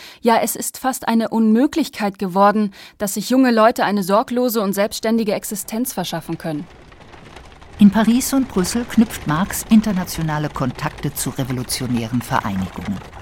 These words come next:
Speaker 2: Anfang achtzehnhundertachtundvierzig schreibt er mit seinem Freund und Mitstreiter Friedrich Engels für den neu gegründeten Bund der Kommunisten das Manifest der Kommunistischen Partei. Es ist ein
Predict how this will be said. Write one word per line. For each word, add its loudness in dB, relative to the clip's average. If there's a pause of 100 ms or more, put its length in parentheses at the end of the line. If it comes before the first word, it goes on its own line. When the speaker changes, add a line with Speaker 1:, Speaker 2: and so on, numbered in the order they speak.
(800)
Speaker 2:
Anfang 2
achtzehnhundertachtundvierzig 0 (340)
schreibt -2
er 4
mit 4
seinem 2
Freund 0
und 0
Mitstreiter 0
Friedrich -6
Engels 4 (360)
für -2
den 2
neu 4
gegründeten 2
Bund 4
der 0
Kommunisten 2 (280)
das -6
Manifest -2
der -4
Kommunistischen -2
Partei. -10 (1300)
Es 4
ist 0
ein 4